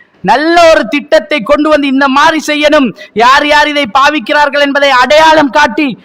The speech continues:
அவர்களை கொண்டு வந்து, அவர்களுக்கான சில கவுன்சிலிங் கொடுக்கணுமா, எப்படி இப்படி ஆகினார்கள், இதையெல்லாம் பார்த்து அதற்கான உரிய இடங்கள்ல கொண்டு போய் அவர்களை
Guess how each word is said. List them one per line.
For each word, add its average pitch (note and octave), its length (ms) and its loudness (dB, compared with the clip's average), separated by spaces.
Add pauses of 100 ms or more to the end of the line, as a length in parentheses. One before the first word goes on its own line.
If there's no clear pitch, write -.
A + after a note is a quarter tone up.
(120)
அவர்களை C#4+ 560 0
கொண்டு D#4 340 0
வந்து, D4+ 540 0 (280)
அவர்களுக்கான C#4+ 720 0
சில C#4+ 640 -2
கவுன்சிலிங் C#4+ 440 0
கொடுக்கணுமா, C4+ 640 0 (180)
எப்படி B3+ 360 -2
இப்படி C#4+ 300 -4
ஆகினார்கள், C#4+ 800 0
இதையெல்லாம் C#4+ 640 0
பார்த்து C#4+ 500 0 (180)
அதற்கான C#4+ 600 0
உரிய D4 420 0
இடங்கள்ல D4+ 380 0
கொண்டு D4 320 -2
போய் C#4+ 300 0
அவர்களை C4+ 720 -2